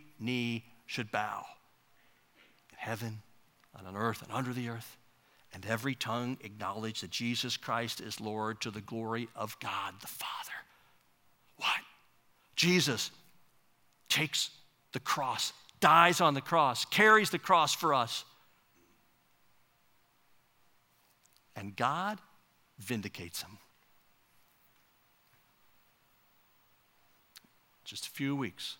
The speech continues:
the world will remember that vindication on the glorious day of Easter.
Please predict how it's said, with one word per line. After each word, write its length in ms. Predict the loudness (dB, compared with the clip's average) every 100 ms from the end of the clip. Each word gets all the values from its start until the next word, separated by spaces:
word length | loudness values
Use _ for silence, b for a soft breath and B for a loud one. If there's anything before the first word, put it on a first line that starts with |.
| _ _ -12
the 80 | -8
world 380 | 0 2 2 2
will 180 | 0
remember 480 | 0 0 -2 -2 -4
that 240 | -2 -4 -4
vindication 800 | -6 -6 -8 -6 -4 -6 -8 -14 b b b b b b _ -8
on 200 | -4 -2
the 100 | -2
glorious 560 | 0 0 2 0 -2
day 240 | -6 -6 -6
of 80 | -6
Easter. 320 | -8 -8